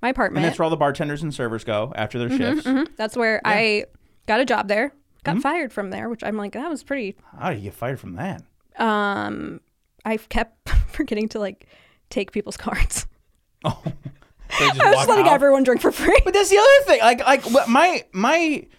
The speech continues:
Speaker 2: I guess you call it crew. My crew of guys, we literally bankrupted a bar.
Speaker 1: Yeah, that was
Speaker 2: Like, a legit. Like, the owners, like, so my best friend was the doorman, my roommate was the bartender,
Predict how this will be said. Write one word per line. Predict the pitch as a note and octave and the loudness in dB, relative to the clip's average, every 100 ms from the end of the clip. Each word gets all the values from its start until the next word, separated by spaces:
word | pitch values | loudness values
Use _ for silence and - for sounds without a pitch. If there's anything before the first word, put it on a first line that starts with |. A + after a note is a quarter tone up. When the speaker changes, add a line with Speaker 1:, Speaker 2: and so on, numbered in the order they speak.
| _ _ _ _ _ | _ _ _ _ _
Speaker 2:
I | - D3+ | -6 -4
guess | D#3 | -4
you | C#3 | -4
call | B2+ G#2+ | -4 -4
it | |
crew. | - B2+ A2 F2+ | -4 -4 -2 -2
My | G2 F3+ A#3+ G3+ _ _ | -2 -2 -2 -4 _ _
crew | - G3 E3 A#2+ | -10 -2 -2 -2
of | A2+ | -4
guys, | A#2+ A2+ G2 - | -4 -2 -4 -10
we | - B2 D#3 F3 | -14 -6 -4 -2
literally | B2+ C3+ D3 C#3+ | -2 -2 -4 -6
bankrupted | G#2 G#2 A2 G#2+ - G2 | -4 -4 -4 -8 -10 -12
a | |
bar. | F2+ G2+ - - _ _ | -12 -14 -14 -18 _ _
Speaker 1:
Yeah, | G#3 G3+ - | -4 -2 -2
that | F#3+ | -2
was | F#3 - - - _ - | -4 -8 -14 -18 _ -14
Speaker 2:
Like, | - D#3 D3+ D3+ | -8 0 0 0
a | |
legit. | E3 E3+ C3+ D#3 A#2+ - - - | 2 2 2 0 -2 -4 -10 -6
Like, | D3 C#3+ | -4 -4
the | - | 0
owners, | F3+ G3 G#3+ G#3 | 0 2 0 -2
like, | E3 | -4
so | - G3+ | -2 -2
my | E3+ D#3+ D3+ D3 _ - - | 0 0 -2 -8 _ -20 -4
best | D#3+ F#3 - | 0 0 0
friend | F#3+ F3+ | -2 -2
was | E3+ | -2
the | F3+ | -2
doorman, | C#3+ B2+ B2 B2 A#2+ A#2+ - | 0 0 0 0 0 -2 -4
my | A#2+ | -4
roommate | B2 B2+ D3+ E3 | -2 0 -2 -2
was | D#3 D3+ | -4 -6
the | C#3+ | -2
bartender, | A#2+ A2+ - A2 G#2+ G#2+ G#2+ | -2 -2 -4 -6 -6 -6 -6